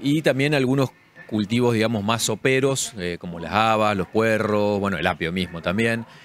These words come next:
Eh, digamos, es un kit que tiene una, de diez a catorce variedades, está preparado especialmente para, para esta temporada.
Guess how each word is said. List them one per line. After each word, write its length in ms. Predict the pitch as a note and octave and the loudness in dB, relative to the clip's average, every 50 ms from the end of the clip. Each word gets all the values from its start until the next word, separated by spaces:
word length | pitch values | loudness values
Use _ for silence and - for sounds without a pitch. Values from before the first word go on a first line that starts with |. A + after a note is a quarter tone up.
| - - - - - - - | -20 -20 -20 -20 -20 -12 -6
Eh, 680 | - G2 F#2 F#2 F2+ E2+ E2+ E2 E2 E2 E2+ F2 - - - | -4 -2 -2 0 -2 -2 -4 -4 -4 -4 -6 -6 -8 -10 -6
digamos, 320 | C#3+ D#3 F3 F#3 E3+ D#3+ D#3 | -2 -2 0 2 2 2 2
es 140 | C#3 - - | 2 0 -2
un 100 | - B2+ | 0 0
kit 160 | D3 D#3+ C#3 | -2 -2 0
que 100 | - C#3 | 0 -2
tiene 240 | G#2+ C3 C#3 C#3+ C#3 | 0 0 -2 -2 -2
una, 300 | C3+ B2+ A#2 A2 G2+ F#2 | 0 0 0 0 -2 -2
de 220 | F#2 F#2+ G#2 G2+ | -2 -2 -2 0
diez 240 | G2+ A#2 C3 C#3 C3+ | 2 2 2 2 2
a 80 | C3 | 0
catorce 560 | A#2+ - G#2 - - - C#3+ D3 D3 - - B2 | 0 0 -2 0 2 2 2 2 0 0 2 2
variedades, 640 | A#2 A2+ A2+ A#2+ A#2+ B2+ C3+ D3 E3 F3+ - - - _ - - - _ | 2 2 2 2 2 2 2 0 -2 -4 -6 -10 -14 _ -20 -20 -18 _
está 220 | - F2+ - G#2+ | -16 -6 -4 -2
preparado 420 | F#2 G#2 - E2 F#2+ F#2 G2+ G#2 A2 | -2 -2 -2 0 0 0 0 0 0
especialmente 800 | G#2 - G2+ F2+ - - A2+ A2 A2 G#2+ A2 A2+ A#2+ A#2 D3 | -2 -4 -4 -4 -2 -2 -2 -2 -2 -2 -4 -4 -4 -4 -4
para, 640 | C3+ - G#2 F#2+ G2 F#2 E2+ D#2+ D#2 D2+ D2 D2 - | -2 -2 -2 0 0 0 0 -2 -4 -6 -8 -8 -4
para 180 | - E2 D#2+ F2+ | -4 -2 -2 -2
esta 200 | F#2 - G#2 F#2 | -2 -2 -2 -2
temporada. 560 | F#2+ F2+ E2+ D#2+ E2 D#2 C#2 C2+ C#2 - - | -2 -2 -2 -4 -4 -4 -4 -6 -8 -12 -16